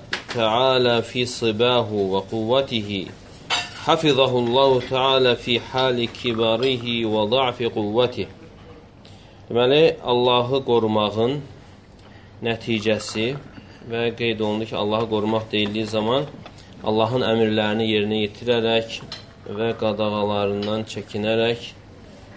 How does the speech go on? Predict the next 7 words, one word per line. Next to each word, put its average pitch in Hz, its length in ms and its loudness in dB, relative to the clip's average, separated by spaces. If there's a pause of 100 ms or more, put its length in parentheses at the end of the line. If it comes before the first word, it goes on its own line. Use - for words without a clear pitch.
(100)
və 107 220 0
hədlərini 107 840 0 (200)
aşmayaraq 101 840 -2 (760)
kim 117 320 -2
qoruyarsa, 113 880 0 (1040)
e, 101 120 -2 (1500)
balacalığında 107 1040 0